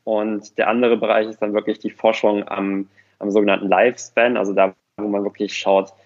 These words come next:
gibt's denn nicht irgendwie Wege, Stoffe, Mittel, Maßnahmen, die man machen kann, um die, die maximale Lebensdauer zu verlängern. Also sozusagen der, der Lifespan ist sozusagen wirklich die,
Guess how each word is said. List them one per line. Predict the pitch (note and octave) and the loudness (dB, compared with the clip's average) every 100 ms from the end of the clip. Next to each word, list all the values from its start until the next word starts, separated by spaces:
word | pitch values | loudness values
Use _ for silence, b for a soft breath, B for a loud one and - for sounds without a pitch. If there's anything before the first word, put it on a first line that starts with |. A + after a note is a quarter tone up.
| b b _ - | b b _ -4
gibt's | A2 - | -4 0
denn | A2 | 0
nicht | G#2 - | 0 -4
irgendwie | - G#2+ G#2 G2+ G2 - | -6 -2 0 0 0 -4
Wege, | A2 A#2 A#2 A#2 A2+ | 2 4 6 4 4
Stoffe, | - - A2 - A#2 A2 | 2 0 0 2 2 2
Mittel, | A#2 B2 B2+ A#2+ A#2+ A#2+ b b b _ - | 0 0 2 2 0 -4 b b b _ -20
Maßnahmen, | - - B2 A#2 - A#2+ A2 | -10 0 2 2 2 0 0
die | A2+ | 0
man | A2 | 0
machen | A2+ - A2+ | 0 -2 -4
kann, | A2 A2 A2 | -2 -2 -2
um | G2+ G#2 | -2 0
die, | G#2+ G#2 G#2 | 2 2 2
die | A2+ | 0
maximale | G#2+ G#2 - G#2 G2 F#2+ | 0 0 -2 0 2 2
Lebensdauer | F#2 F#2+ F#2+ - F#2 F2+ | 2 -2 -4 -2 0 0
zu | - - | -2 -6
verlängern. | F#2+ F2+ F2 | -2 -2 -2
Also | F2+ F#2 | -8 -10
sozusagen | F2 - F2+ | -12 -6 -4
der, | F2+ F2 | -2 -4
der | - - | -4 -2
Lifespan | F#2 G2+ - - G2 G2 | 2 2 0 -2 0 0
ist | - | -8
sozusagen | - F#2+ F#2 | -6 -4 -2
wirklich | F#2 F#2+ | -4 -8
die, | - F#2 | -4 -4